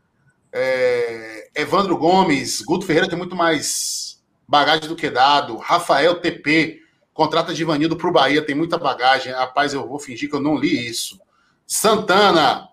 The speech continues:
Dado não vai extrair mais nada desse elenco. Não podemos ficar refém porque Dado ganhou a Copa do Nordeste. Diga de, diga-se de passagem, graças a Matheus Teixeira. Thiago Garcia, Ramon tá brincando de L-Foot.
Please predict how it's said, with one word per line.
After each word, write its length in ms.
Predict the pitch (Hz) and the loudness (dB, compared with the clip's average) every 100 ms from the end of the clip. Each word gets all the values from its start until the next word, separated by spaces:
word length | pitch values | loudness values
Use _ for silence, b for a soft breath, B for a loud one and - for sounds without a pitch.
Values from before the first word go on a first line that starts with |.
| _ _ _ _ | _ _ _ _
Dado 500 | 127 180 220 196 208 | 6 8 8 4 -4
não 300 | 185 202 240 | -2 -2 0
vai 160 | 170 185 | 0 -2
extrair 380 | - 156 151 170 | -2 -2 -2 -2
mais 240 | 160 139 | -2 -2
nada 180 | 151 165 | -4 -2
desse 220 | 160 180 | -4 -6
elenco. 320 | 135 135 139 | -6 -8 -8
Não 120 | 170 | -6
podemos 460 | 175 143 147 165 156 | -4 -4 -4 -4 -8
ficar 280 | 147 - 156 | -6 -2 0
refém 420 | 143 - 147 156 | -2 -6 -8 -6
porque 260 | 160 - 151 | -8 -8 -4
Dado 240 | 135 156 | -2 -2
ganhou 240 | 143 135 | -2 -2
a 40 | 147 | -2
Copa 160 | 143 156 | -4 -4
do 80 | |
Nordeste. 500 | 160 131 117 107 - b b b b | -2 -2 -4 -10 -16 b b b b
Diga 340 | 107 165 202 180 | -4 -2 2 0
de, 200 | 160 160 - - - | 0 -10 -14 -14 -4
diga-se 300 | 196 196 160 | 0 0 -2
de 80 | |
passagem, 500 | 165 147 - 151 160 | -2 -2 2 0 0
graças 300 | 139 156 160 | 2 0 2
a 80 | 160 | 0
Matheus 320 | 147 - 160 | 0 -2 -4
Teixeira. 840 | - 156 - - 156 165 139 117 - b b b - | -2 -4 -4 0 4 4 4 2 -4 b b b 2
Thiago 260 | 226 254 | 4 4
Garcia, 480 | 233 170 - 208 180 | 4 2 0 2 4
Ramon 300 | 160 175 202 | 4 2 2
tá 80 | 202 | 0
brincando 360 | 185 - 202 | -2 -4 -4
de 80 | 202 | 0
L-Foot. 720 | 214 214 - 208 196 - - | 0 -2 -6 -6 -4 -6 -8